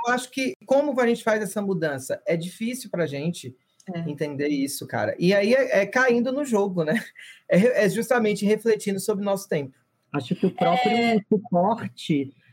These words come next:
Speaker 3: muda muito, né? Por exemplo, é, você fazer um show virtual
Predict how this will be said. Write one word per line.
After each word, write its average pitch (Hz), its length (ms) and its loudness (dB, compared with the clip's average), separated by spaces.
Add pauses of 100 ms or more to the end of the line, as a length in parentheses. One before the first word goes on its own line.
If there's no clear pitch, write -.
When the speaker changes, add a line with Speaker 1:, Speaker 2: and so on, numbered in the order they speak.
(120)
Speaker 3:
muda 214 380 2
muito, 220 480 2
né? 170 100 2
Por 180 140 -2
exemplo, 156 560 -2 (320)
é, 147 100 -2
você 170 280 -2
fazer 196 260 2
um 220 140 0
show 233 340 2
virtual 156 960 2